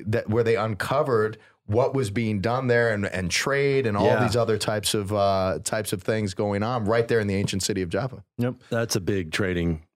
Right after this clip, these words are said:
Speaker 2: area.
Speaker 1: Oh, yeah, yeah.
Speaker 2: Big
Speaker 3: So
Speaker 2: trading
Speaker 3: now,
Speaker 2: area.
Speaker 3: jumping into the New Testament, you guys were mentioning the Sea of Galilee.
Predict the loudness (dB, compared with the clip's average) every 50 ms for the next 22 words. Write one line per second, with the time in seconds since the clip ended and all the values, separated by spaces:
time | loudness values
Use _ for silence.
0 | _ -4 -2 0 0 0 0 0 0 2 2 2 2 2 2 0 -2 -4 -6 -6
1 | -6 -4 -4 -4 -4 -6 -6 -4 -2 0 0 0 0 -2 0 0 0 0 -2 -2
2 | -6 -8 -8 -4 -4 -2 0 0 -2 -2 -2 -2 0 0 0 0 -2 -2 -2 -2
3 | -2 -2 -2 -2 -4 -4 -6 -4 -4 -4 -2 -2 -4 -4 -6 -10 -14 _ -4 -2
4 | -2 -2 -2 -2 -2 -2 -2 -2 -2 -2 -2 -2 -2 -4 -4 -4 -4 -2 -2 -2
5 | -4 -4 -4 -4 -4 -4 -4 -4 -6